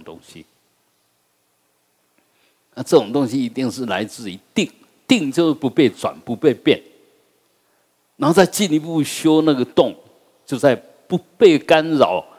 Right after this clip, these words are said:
然后又能够升起，能够去除一切障碍的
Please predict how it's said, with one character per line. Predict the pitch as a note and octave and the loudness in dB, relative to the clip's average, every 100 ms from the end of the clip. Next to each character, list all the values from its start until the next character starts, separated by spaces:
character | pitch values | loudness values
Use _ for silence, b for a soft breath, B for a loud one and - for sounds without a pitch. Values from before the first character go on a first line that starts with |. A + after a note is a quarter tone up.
| b | b
然 | C3 A#2 | -2 0
后 | C3 | 0
又 | D3 | -2
能 | B2+ C3 | -2 -2
够 | C3 | -4
升 | A#2 - C3+ C#3 | -4 -4 -4 -4
起， | - - D#2 _ _ _ | -10 -16 -20 _ _ _
能 | G#2+ G2+ | -12 -6
够 | A#2+ F#2 F2 - - _ _ _ _ | -6 -6 -8 -16 -20 _ _ _ _
去 | - - C3+ | -16 -12 -12
除 | - G#2+ G#2 | -14 -12 -12
一 | |
切 | A2 C3 | -6 -4
障 | A2 - G2 F#2+ | -4 -4 -6 -6
碍 | G2+ | -12
的 | F#2 E2 E2 | -12 -14 -16